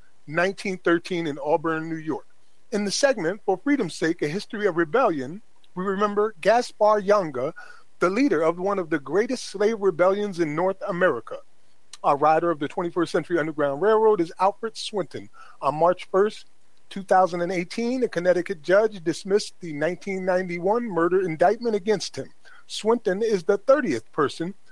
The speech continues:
to have been wrongfully convicted or indicted based at least in part on bite marks analysis. Yet courts continue to allow the prosecutors to rely on the widely discredit-, discredited evidence. Swinton,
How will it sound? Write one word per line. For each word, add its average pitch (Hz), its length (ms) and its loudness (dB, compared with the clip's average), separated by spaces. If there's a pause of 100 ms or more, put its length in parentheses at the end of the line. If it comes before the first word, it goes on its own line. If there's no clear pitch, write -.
(180)
to - 140 -6
have 175 220 4
been 190 160 0
wrongfully 226 520 0
convicted 139 600 -4 (100)
or 196 200 4
indicted 202 560 2 (100)
based 190 260 2
at 233 240 4
least 233 320 -2
in 240 180 2
part 170 360 0 (120)
on 180 220 4
bite 185 320 2
marks - 440 -10 (180)
analysis. 120 640 -4 (480)
Yet 233 180 6
courts - 420 0 (300)
continue 269 380 2
to 226 180 2
allow 196 220 6
the 185 40 0
prosecutors 160 720 0
to - 100 -14
rely 196 360 4
on 170 60 0
the 175 80 -4
widely 208 420 0
discredit-, 180 560 -2 (320)
discredited 185 560 -2 (100)
evidence. 131 480 0 (260)
Swinton, 196 560 -6